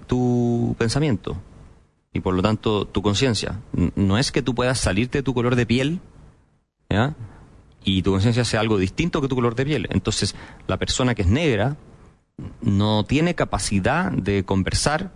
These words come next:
con, o te-, tiene capacidad, digamos, desde el punto de vista de que el negro siempre es la víctima y por lo tanto moralmente superior en esta teoría, pero n-,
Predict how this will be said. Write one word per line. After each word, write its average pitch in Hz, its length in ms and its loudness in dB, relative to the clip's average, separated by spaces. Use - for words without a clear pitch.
con, 110 280 0
o 92 120 -2
te-, - 120 -4
tiene 139 240 -2
capacidad, 131 760 0
digamos, 104 400 2
desde 98 60 2
el 90 60 -2
punto 107 200 0
de 110 60 0
vista - 120 -2
de 92 80 -2
que 95 60 0
el 90 100 2
negro 104 220 0
siempre 110 220 -4
es 107 40 0
la 101 60 2
víctima 110 180 0
y 104 60 -2
por 87 80 -4
lo 87 60 0
tanto 98 180 0
moralmente 92 360 0
superior 107 360 -4
en 95 100 0
esta 95 180 -4
teoría, 101 320 0
pero 85 240 0
n-, 95 420 0